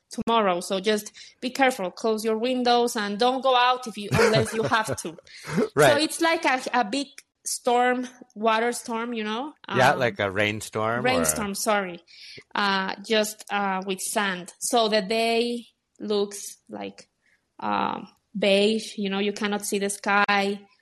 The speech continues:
Speaker 2: Yeah.
Speaker 1: Um, it's, like, all sandy. Sometimes the sand do comes into the apartments, houses,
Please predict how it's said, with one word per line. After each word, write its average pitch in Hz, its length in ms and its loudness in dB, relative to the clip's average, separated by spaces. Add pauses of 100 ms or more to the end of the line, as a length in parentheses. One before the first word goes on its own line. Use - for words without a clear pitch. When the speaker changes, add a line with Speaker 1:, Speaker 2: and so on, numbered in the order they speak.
(140)
Speaker 2:
Yeah. 180 580 2
Speaker 1:
Um, 180 160 -10 (380)
it's, - 240 -4
like, 214 240 2
all 220 200 4
sandy. 220 640 0
Sometimes 240 640 -2 (320)
the 233 100 0
sand 226 320 2
do 233 80 -2
comes 220 580 -2 (300)
into 220 460 -2
the 190 580 -4
apartments, 240 520 2
houses, 202 560 0